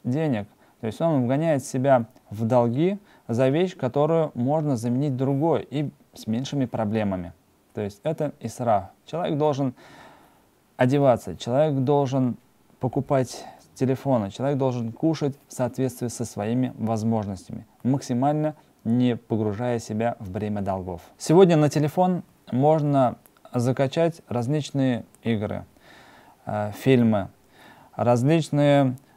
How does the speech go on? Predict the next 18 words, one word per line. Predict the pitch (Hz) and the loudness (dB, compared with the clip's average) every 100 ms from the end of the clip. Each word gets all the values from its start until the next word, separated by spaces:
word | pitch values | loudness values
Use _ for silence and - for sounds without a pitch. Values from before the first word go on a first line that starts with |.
| _ | _
э, | 117 117 117 113 | 0 2 2 0
социальные | - 123 139 123 120 110 | -2 2 6 6 6 0
сети, | 107 101 - - - | -4 -8 -10 -14 0
программы, | 127 143 139 151 127 101 95 - _ _ _ _ _ _ _ _ _ _ _ _ | 2 4 6 6 6 2 -6 -18 _ _ _ _ _ _ _ _ _ _ _ _
польза | 185 170 147 | 6 8 6
от | 139 | 4
которых | 143 170 165 143 - _ _ _ _ _ | 2 4 4 2 -4 _ _ _ _ _
не | 170 | 0
просто | 139 190 - 147 | 2 2 4 4
ноль, | 139 127 101 - | 6 6 2 -4
а | - 127 131 - _ | -4 0 2 0 _
наоборот | 120 123 123 131 120 | -2 0 2 0 0
минус. | 107 123 110 95 | 2 2 2 -2
Человек | - 107 117 110 _ _ | -8 -4 -4 -4 _ _
ещё | - - | -10 -6
больше, | 107 123 143 - | -2 0 -2 -2
больше | 107 127 127 | -4 -4 -6
погружается | 117 110 107 110 113 - 110 | -8 -8 -6 -4 -6 -6 -12